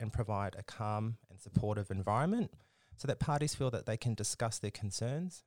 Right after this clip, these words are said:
and reach a resolution. These discussions are facilitated via a teleconference and at a mutually agreed time between the representatives from both parties in attendance. The desired outcome we look to achieve is to,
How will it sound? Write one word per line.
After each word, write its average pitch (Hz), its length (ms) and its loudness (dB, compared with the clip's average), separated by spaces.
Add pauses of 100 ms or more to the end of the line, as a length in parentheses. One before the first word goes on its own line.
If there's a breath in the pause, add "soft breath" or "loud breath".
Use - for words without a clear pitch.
(140)
and 107 180 0
reach - 200 -4
a 95 40 -2
resolution. 92 640 -2 (920)
These 139 220 0
discussions 117 560 2
are 110 60 0
facilitated 104 800 0 (180)
via 98 240 0
a 95 60 0
teleconference 156 960 -2 (360)
and 131 120 2
at 135 100 2
a 135 40 2
mutually 120 440 0
agreed 98 260 -2
time 95 260 -4
between 101 400 -2
the 101 80 -4
representatives 113 800 -2
from 110 160 0
both 98 280 0
parties 98 380 -4
in 90 80 -4
attendance. 104 680 -4 (960)
The 127 60 -2
desired 135 360 4
outcome 123 380 2
we 113 180 -2 (200)
look 135 180 -2
to 127 140 2
achieve 101 400 -2
is - 160 -4
to, - 200 -2